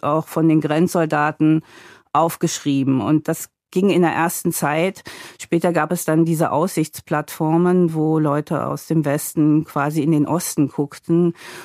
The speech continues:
Und, ähm, da hat der Schriftsteller Adolf Entler mal sehr schön beschrieben, wie es ist, dass man, wenn man dort unten lang ging, als Ostbürger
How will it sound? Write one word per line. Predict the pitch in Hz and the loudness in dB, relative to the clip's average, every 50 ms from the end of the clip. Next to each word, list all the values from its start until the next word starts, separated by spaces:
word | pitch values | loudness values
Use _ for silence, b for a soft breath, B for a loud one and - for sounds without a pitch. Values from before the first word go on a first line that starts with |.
| B B B | B B B
Und, | - 165 160 156 156 - | -2 0 0 0 0 -2
ähm, | 147 156 156 143 156 151 | -2 0 2 2 2 2
da | 156 151 160 | 2 0 0
hat | 165 151 - | -2 -2 0
der | 170 156 147 151 151 147 143 139 151 | 0 0 2 2 2 0 0 -2 -4
Schriftsteller | - - - 160 - - - - 156 156 151 151 151 147 151 143 - | -6 -4 -6 -6 -6 -6 -4 -2 0 0 2 0 0 0 -2 -2 -2
Adolf | - 143 151 156 151 - | -4 -2 -2 -2 -2 -2
Entler | - - 151 170 - 185 160 156 | -2 0 0 0 2 2 2 2
mal | 147 147 151 | 2 2 2
sehr | 151 160 156 | 2 0 0
schön | 156 - - 175 175 180 160 | 0 0 0 2 2 2 2
beschrieben, | 165 - - - - 165 180 180 175 160 | 0 -2 -4 -2 -2 0 2 2 2 4
wie | 160 151 | 4 2
es | 160 - | 2 0
ist, | - - 170 160 - - | -2 -4 -4 -4 -2 -2
dass | 160 160 - | -2 0 2
man, | 160 160 156 147 | 2 4 4 4
wenn | 143 147 160 | 2 2 4
man | 156 160 156 | 4 4 2
dort | 151 156 151 - | 2 0 0 2
unten | 175 190 185 - 165 147 | 2 2 2 2 2 2
lang | 135 156 185 208 | 2 2 0 0
ging, | - - 139 143 143 135 | 0 0 0 2 2 2
als | 143 156 151 - | 2 0 -2 -2
Ostbürger | - - 165 - - - - - - - 147 139 160 156 151 151 156 170 165 175 175 | -2 -4 -4 -4 -6 -12 -14 -18 -16 -12 -4 0 2 2 2 4 2 2 0 0 -2